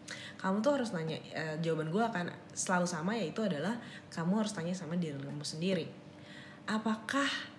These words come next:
kalau kamu stay, kamu akan bahagia sama dia atau enggak? Kamu akan tetap bahagia enggak walaupun dia memperlakukan kamu misalnya dengan sesuatu hal yang kamu tidak suka? Tapi kalau kamu pergi,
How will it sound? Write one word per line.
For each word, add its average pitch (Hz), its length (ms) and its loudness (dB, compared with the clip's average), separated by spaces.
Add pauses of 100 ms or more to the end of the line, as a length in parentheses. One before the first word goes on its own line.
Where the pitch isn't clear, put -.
(200)
kalau 220 280 4
kamu 208 280 2
stay, 190 480 -2 (260)
kamu 240 340 0
akan 254 240 -2
bahagia 185 440 2
sama 185 260 0
dia 208 180 2
atau 240 140 -2
enggak? 254 300 -2 (880)
Kamu 196 540 0
akan 220 280 -2
tetap 185 260 0
bahagia 180 480 2
enggak 226 240 2
walaupun 196 880 4 (600)
dia 190 260 8
memperlakukan 180 560 0
kamu 175 240 2
misalnya 170 400 0
dengan 147 420 -2
sesuatu 151 380 -4
hal 170 160 -2
yang 170 80 -2
kamu 156 160 -4
tidak - 180 -4
suka? - 300 -6 (460)
Tapi 226 260 -2
kalau 262 180 2
kamu 185 300 0
pergi, 180 400 0